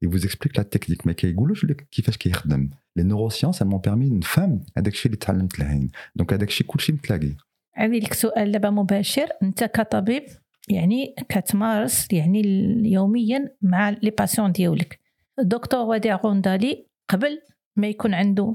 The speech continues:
Speaker 2: هاد لي، يعني، المعرفه بهاد لي وي ديمونسيون يبدا يشتغل بها،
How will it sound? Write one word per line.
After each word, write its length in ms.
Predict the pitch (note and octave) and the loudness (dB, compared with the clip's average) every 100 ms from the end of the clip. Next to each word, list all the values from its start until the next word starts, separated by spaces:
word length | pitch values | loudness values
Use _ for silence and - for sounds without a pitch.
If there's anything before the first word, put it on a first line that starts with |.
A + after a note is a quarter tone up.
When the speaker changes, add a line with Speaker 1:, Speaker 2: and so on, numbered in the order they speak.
| - | -2
Speaker 2:
هاد 240 | G3+ F#3 | -2 0
لي، 800 | F3 F3 F3 E3+ E3 E3+ E3 F#3 - _ _ - | 2 2 2 2 4 4 4 2 -2 _ _ -2
يعني، 380 | D3+ F3+ F3 | 2 2 4
المعرفه 420 | E3+ F3+ D#3+ G3 F#3 | 4 2 2 0 2
بهاد 220 | F3 F3+ | 2 2
لي 120 | F#3+ | 2
وي 140 | F#3+ | 2
ديمونسيون 540 | F3 F#3 F3 F3 - F#3+ | 2 2 2 2 2 0
يبدا 140 | E3+ | 2
يشتغل 420 | F3 - F3 E3 | -2 0 0 2
بها، 340 | E3 F3 F#3+ | 2 2 2